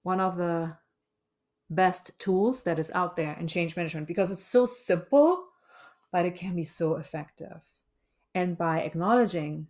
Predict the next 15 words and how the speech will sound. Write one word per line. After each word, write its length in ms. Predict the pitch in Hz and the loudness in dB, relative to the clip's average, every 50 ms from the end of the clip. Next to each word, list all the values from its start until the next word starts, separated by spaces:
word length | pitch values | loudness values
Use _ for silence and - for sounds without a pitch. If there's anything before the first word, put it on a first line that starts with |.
| _ _ | _ _
emotions 560 | 180 180 175 180 185 170 - 185 165 156 151 | -4 -2 0 0 -2 -2 -2 -2 -4 -4 -4
and 100 | 151 139 | -6 -8
talking 420 | - 180 202 240 269 - 311 262 | -4 0 2 2 2 2 2 0
about 280 | 226 180 185 175 170 - | 2 4 4 2 2 0
them 140 | 165 160 160 | -2 -4 -2
in 80 | 160 | -2
a 80 | 156 156 | -4 -4
group, 420 | 151 190 208 214 202 180 170 - - _ _ | 0 2 2 4 4 2 0 -6 -18 _ _
in 120 | 208 233 247 | 0 2 2
a 80 | 220 | 2
forum, 580 | 220 - 190 180 165 160 151 151 151 151 156 156 _ - | 2 2 2 2 2 2 0 -2 -4 -6 -10 -12 _ -6
in 60 | 170 | -6
a 60 | 165 | -4
peer-to-peer 480 | 160 - - 208 185 - - - 185 165 | -4 -2 -4 -4 -4 -4 -6 -4 -4 -4
exchange, 720 | 160 - - - - 202 196 190 180 175 175 - - - | -4 -6 -12 -8 -6 -6 -4 -4 -4 -6 -8 -10 -14 -16